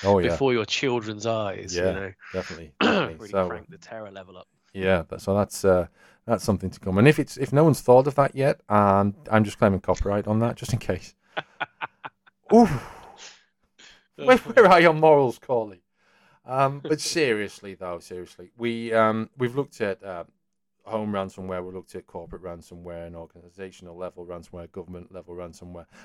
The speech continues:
Speaker 1: This is a threat going forward. And, and of course, you know, um, uh, ransomware that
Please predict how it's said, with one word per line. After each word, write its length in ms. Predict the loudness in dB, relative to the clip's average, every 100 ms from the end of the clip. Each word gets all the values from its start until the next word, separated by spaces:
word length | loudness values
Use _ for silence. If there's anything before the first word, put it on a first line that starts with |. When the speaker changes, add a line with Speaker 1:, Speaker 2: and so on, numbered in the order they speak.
| _ -8
Speaker 1:
This 280 | -8 -8 -16
is 180 | -10 -8
a 60 | -10
threat 360 | -6 -6 -6 -4
going 240 | -4 -4
forward. 460 | -10 -12 -12 -12 -2
And, 220 | 0 0
and 100 | -4 -8
of 100 | -6
course, 340 | -6 -6 -10
you 100 | -12
know, 100 | -10
um, 420 | -6 -6 -6 -10 _ _ -20 _ _ _ _
uh, 760 | -16 -16 -16 -20 -20 -20 -20 _ _ _ -14
ransomware 600 | -4 -4 -4 -12 -10 -10
that 180 | -10 -12